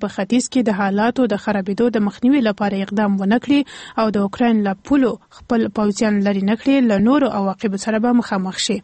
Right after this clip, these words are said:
یو امریکایي چارواکي وویل، جان کیری د خبرداری پرون لاوروف سره په ټلیفوني خبرو کې ورکړ.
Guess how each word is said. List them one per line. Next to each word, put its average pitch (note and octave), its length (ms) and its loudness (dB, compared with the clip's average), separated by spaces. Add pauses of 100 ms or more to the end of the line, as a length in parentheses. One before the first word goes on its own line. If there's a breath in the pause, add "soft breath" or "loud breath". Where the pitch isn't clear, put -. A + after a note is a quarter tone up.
(460 loud breath)
یو A3+ 80 4
امریکایي A3+ 420 2
چارواکي A3 400 0
وویل، G#3+ 320 2
جان G#3 220 -2
کیری A3 260 0
د G3+ 140 -4
خبرداری G#3 440 -2 (120)
پرون A#3+ 420 4
لاوروف G#3 460 2
سره G#3+ 220 0
په G3+ 280 -2
ټلیفوني G#3 540 -2
خبرو G3 240 -2
کې D3 220 -4
ورکړ. G3+ 280 -2